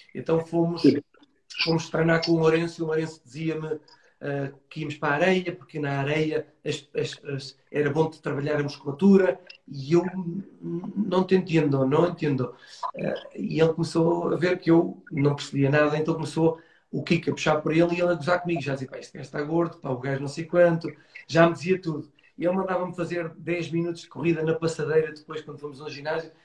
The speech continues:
Speaker 1: e eu fazia dez flexões. Até que há um momento que ele me começou a insultar. Em, em espanhol começou a dizer, "Pá, este gajo não percebe nada, este gajo é, é, é totozinho." No final da sessão, e eu passei, olha que passei,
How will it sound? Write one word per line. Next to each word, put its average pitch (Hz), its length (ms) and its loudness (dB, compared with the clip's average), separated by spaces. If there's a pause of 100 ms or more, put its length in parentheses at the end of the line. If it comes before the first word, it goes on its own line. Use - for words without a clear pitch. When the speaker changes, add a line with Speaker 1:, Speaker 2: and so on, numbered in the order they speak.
(120)
Speaker 1:
e 135 120 -2
eu 165 120 6
fazia 147 280 -4
dez 156 220 0
flexões. 147 580 -4 (480)
Até 147 200 2
que 165 100 2
há 170 40 6
um 165 120 6
momento 160 380 0
que 165 120 -4
ele 160 160 2 (280)
me 151 160 -4
começou 156 320 0
a 151 40 4
insultar. 147 540 0 (380)
Em, 139 260 -2
em 147 100 2
espanhol 143 360 0
começou 135 240 -4
a - 20 -2
dizer, 127 180 -2
"Pá, 135 100 0
este 127 120 -4
gajo 131 280 -2
não 147 120 0
percebe 156 240 -4
nada, 170 220 2
este 131 160 -4
gajo 131 220 -4
é, 123 160 -4 (260)
é, 143 580 2
é 143 40 -4
totozinho." 160 640 2 (1080)
No 180 180 4
final 160 360 6
da 156 80 0
sessão, 156 360 -4
e 170 60 -2
eu 151 100 0
passei, 147 260 -6
olha 151 140 -4
que - 80 -14
passei, 147 380 -8